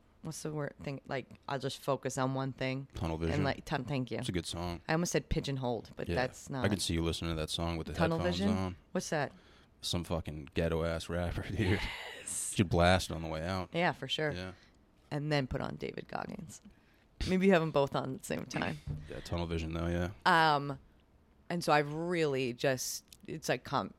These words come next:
Speaker 1: comics only now.
Speaker 2: Mm-hmm.
Speaker 1: And so when I hang out with a non-comic, I'm like,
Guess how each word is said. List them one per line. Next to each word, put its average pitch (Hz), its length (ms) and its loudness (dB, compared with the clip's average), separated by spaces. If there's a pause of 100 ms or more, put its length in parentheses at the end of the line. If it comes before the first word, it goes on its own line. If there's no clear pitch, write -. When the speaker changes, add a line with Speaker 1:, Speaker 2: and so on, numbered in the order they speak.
(140)
Speaker 1:
comics 107 360 -4
only 87 220 -4
now. 78 300 -6 (120)
Speaker 2:
Mm-hmm. 90 180 -4
Speaker 1:
And 170 100 -4
so 170 100 8
when 160 100 4
I 151 120 0 (100)
hang 151 200 2
out 135 120 2
with 127 100 -2
a 135 40 -2
non-comic, 123 640 -4
I'm 135 120 -6
like, 123 300 -8